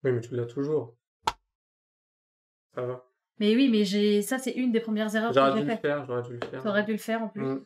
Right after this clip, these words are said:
Speaker 2: D'une, et de deux, j'ai fait une autre erreur parce que tout à l'heure, j'aurais pu récupérer, en prendre une. Et en fait, j'aurais terminé celle-là et en faisant, euh, ma voyante, j'aurais pu défausser
Speaker 1: Ouais.
Speaker 2: celle-là en plus de l'autre.
Speaker 1: Mm.
Speaker 2: Donc, j'ai doublement mal joué.
Speaker 1: C'est des choses qui
Speaker 2: Euh,
Speaker 1: arrivent.
Speaker 2: mais
Speaker 1: Nous,
Speaker 2: ça
Speaker 1: euh,
Speaker 2: arrive, ça.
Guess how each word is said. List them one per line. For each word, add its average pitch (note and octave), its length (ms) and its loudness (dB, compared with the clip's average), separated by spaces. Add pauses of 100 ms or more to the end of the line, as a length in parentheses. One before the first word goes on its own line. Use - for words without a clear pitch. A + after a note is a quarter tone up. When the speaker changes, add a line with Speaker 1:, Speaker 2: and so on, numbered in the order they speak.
(120)
Speaker 2:
D'une, A#3 420 -4
et G3 340 -4
de F#3+ 160 0
deux, G#3+ 180 -2
j'ai A3+ 120 0
fait G#3 140 -6
une G3+ 100 -2
autre G#3+ 160 -6
erreur A3 240 -2
parce - 160 -10
que G3+ 60 -8
tout F#3+ 180 -14
à F#3 60 -4
l'heure, G#3 160 -4
j'aurais F#3 200 -4
pu F3+ 140 -12
récupérer, G3+ 640 -8 (280)
en G3 100 -6
prendre G3 260 -6
une. G#3 240 -4 (520)
Et F3+ 380 -2
en F3 60 -2
fait, G3 180 -4
j'aurais F3+ 220 -4
terminé G3 320 -2
celle-là F#3+ 480 -4
et F#3 140 -6
en F3 80 -6
faisant, G3 580 -6 (320)
euh, F3 140 -4
ma F3 120 0
voyante, F#3+ 400 -2
j'aurais F3 260 -4
pu F#3+ 440 -6
défausser F#3+ 400 -6
Speaker 1:
Ouais. C4 100 0
Speaker 2:
celle-là C4 260 4
en F#3 80 -4
plus F3+ 220 -10
de E3+ 80 -8
l'autre. - 240 -14
Speaker 1:
Mm. - 240 -16
Speaker 2:
Donc, F3+ 160 -6
j'ai F3 140 -6
doublement G#3+ 400 0
mal F#3+ 180 -2
joué. F3 240 -10 (1000)
Speaker 1:
C'est D3+ 80 2
des E3 160 4
choses G3+ 260 2
qui F3 100 2
Speaker 2:
Euh, E3 60 6
Speaker 1:
arrivent. B2 380 2
Speaker 2:
mais G#3 320 2
Speaker 1:
Nous, D4 80 2
Speaker 2:
ça B3 140 4
Speaker 1:
euh, - 20 4
Speaker 2:
arrive, G#3+ 340 0
ça. E3+ 300 -6